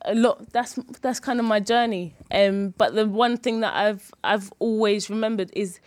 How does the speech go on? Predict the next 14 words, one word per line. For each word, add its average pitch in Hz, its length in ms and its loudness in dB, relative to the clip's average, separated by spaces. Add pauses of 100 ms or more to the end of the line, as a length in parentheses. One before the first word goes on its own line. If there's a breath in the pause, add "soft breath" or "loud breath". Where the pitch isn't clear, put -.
(280 soft breath)
the 214 100 -2
experience, 202 600 0
the - 300 -6
atmosphere, 190 720 -2 (300 loud breath)
the 202 80 2
safeness - 1040 -2 (340 soft breath)
of, 208 320 0
of 202 340 0
the, 208 200 2
that 196 240 0
workshop, 214 460 2
which 202 240 -4
allow-, 208 440 2
which - 380 -6